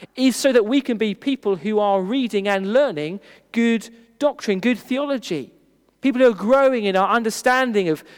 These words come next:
who God is and what it means to be one of his people. Good doctrine is essential, but by itself, it is useless.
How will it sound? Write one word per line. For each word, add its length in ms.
who 300
God 320
is 400
and 160
what 140
it 100
means 380
to 120
be 260
one 140
of 100
his 180
people. 500
Good 260
doctrine 720
is 120
essential, 840
but 200
by 220
itself, 1200
it 100
is 160
useless. 1000